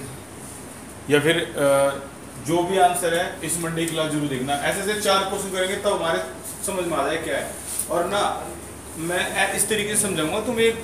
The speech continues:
क्वेश्चन रेज नहीं कर पाओगे कि सर है ऐसे तो वहाँ उसमें तो वो हो जाएगा, ऐसे तुम बोल ही नहीं पाओगे,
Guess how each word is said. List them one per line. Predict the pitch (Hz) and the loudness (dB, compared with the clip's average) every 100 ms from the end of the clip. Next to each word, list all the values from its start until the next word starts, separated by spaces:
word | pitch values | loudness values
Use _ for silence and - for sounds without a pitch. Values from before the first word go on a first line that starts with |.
| - | -6
क्वेश्चन | 214 202 220 | -2 0 0
रेज | 175 208 226 | 4 6 6
नहीं | 226 185 | 4 4
कर | 170 | 4
पाओगे | 160 151 151 196 | 6 4 4 0
कि | 196 - 147 160 | -2 -8 -6 -2
सर | - 185 - | 2 4 4
है | - 147 143 147 151 | 0 -2 -2 0 0
ऐसे | 156 | -2
तो | - 156 | -4 -2
वहाँ | 131 135 | 0 0
उसमें | 143 - 143 127 | 0 -2 -2 -4
तो | 123 | -2
वो | 120 160 | 0 2
हो | 190 | 2
जाएगा, | 170 165 160 - - | 2 2 0 -4 -4
ऐसे | 143 143 | -4 -2
तुम | 156 | -4
बोल | 147 165 | -2 -2
ही | |
नहीं | 185 175 | -4 0
पाओगे, | 156 143 | 0 0